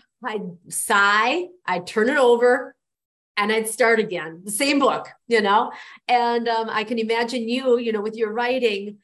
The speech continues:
you know, really celebrating, of course, your book, but then going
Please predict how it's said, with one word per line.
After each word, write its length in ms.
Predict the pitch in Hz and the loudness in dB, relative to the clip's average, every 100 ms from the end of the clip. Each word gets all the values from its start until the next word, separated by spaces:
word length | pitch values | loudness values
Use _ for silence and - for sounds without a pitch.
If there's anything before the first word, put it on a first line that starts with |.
| _ | _
you 80 | 226 | -2
know, 260 | 214 208 - 214 208 | -2 -4 -12 -18 -12
really 560 | 233 320 311 285 262 | -4 -2 0 -2 -4
celebrating, 760 | 226 - 339 349 254 233 214 214 | -4 0 2 2 2 2 2 2
of 120 | 214 220 | -2 -2
course, 440 | 214 208 226 - | -4 -2 -4 -6
your 140 | 240 233 | -2 -2
book, 380 | 254 247 226 - | 0 -2 -2 -6
but 160 | 220 | -6
then 400 | 233 233 240 233 | -2 0 -2 -4
going 500 | 220 208 202 196 196 | -6 -4 -4 -4 -10